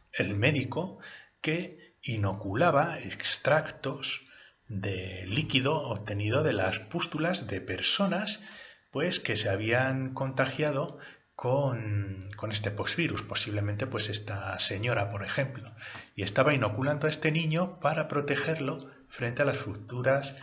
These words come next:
infecciones de viruela. Pero como todo en el mundo, así lo veían los antivacunas del siglo dieciocho, porque existían.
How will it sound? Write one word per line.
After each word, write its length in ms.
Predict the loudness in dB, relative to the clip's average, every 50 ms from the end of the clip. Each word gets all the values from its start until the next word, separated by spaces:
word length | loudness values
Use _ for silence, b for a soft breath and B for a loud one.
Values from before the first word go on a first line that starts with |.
| B B B B
infecciones 580 | -6 -4 -4 -4 -4 -4 -4 -4 -4 -4 -4
de 60 | -4 -6
viruela. 520 | -8 -8 -8 -8 -8 -8 -8 -10 -12 B B B B B B B B B _
Pero 240 | 4 6 6 6 6
como 240 | 4 4 4 4 4
todo 240 | 4 4 4 4 2
en 180 | 2 2 2
el 160 | 2 2 2
mundo, 520 | 2 4 6 6 6 6 4 2 -2 -2 -4 0 0 0 2 2 -2 0 0 0 0 0 -4 -8 _ _ _ _ _ _ _ _ _ _ _ _ _ -18 -16 -12 -10 -10 -10 B B B B B B B B B B B B B B -8
así 460 | -2 2 6 6 8 10 10 8 8
lo 180 | 6 4 4 4
veían 420 | 4 2 2 4 4 4 4 4
los 280 | 4 4 4 2 2 0
antivacunas 840 | 2 2 2 2 2 0 0 2 0 0 -2 -2 -4 -2 -2 -2 -2
del 160 | 0 0 0 2
siglo 280 | 2 2 2 2 0
dieciocho, 720 | 0 0 0 0 2 2 2 2 2 2 2 2 0 -4 B B B B B B _ _
porque 260 | 0 0 0 0 0
existían. 840 | 0 2 0 0 0 0 -2 -2 -6 -8 -6 -8 -8 -10 -14 -18